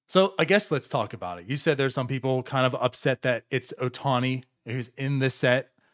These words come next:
I think we speculated and talk how it could be maybe Bryce Harper 'cause he wasn't, but he was M V P. Maybe for the uncut, it's, it's a Wander, right? 'Cause he wasn't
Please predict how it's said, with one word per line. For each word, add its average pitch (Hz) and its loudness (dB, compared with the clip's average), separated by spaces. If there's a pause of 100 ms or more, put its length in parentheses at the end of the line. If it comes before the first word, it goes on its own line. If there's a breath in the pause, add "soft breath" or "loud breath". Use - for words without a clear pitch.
(160)
I 123 -4
think 143 -2
we 139 0
speculated 135 2
and 127 -2
talk 131 2
how 120 2
it 113 -8
could 143 -4
be 127 -2
maybe 120 -4
Bryce 113 -6
Harper 165 2 (240 soft breath)
'cause 135 0
he 104 -6
wasn't, 131 4
but 131 -6
he 117 -2
was 107 -4
M 113 -4
V 107 -4
P. 170 2 (380 soft breath)
Maybe 127 2
for 120 -4
the 117 0
uncut, 123 2
it's, - -4 (240)
it's 113 -8
a 110 0
Wander, 131 4
right? 123 4
'Cause 117 -2
he 117 0
wasn't 117 0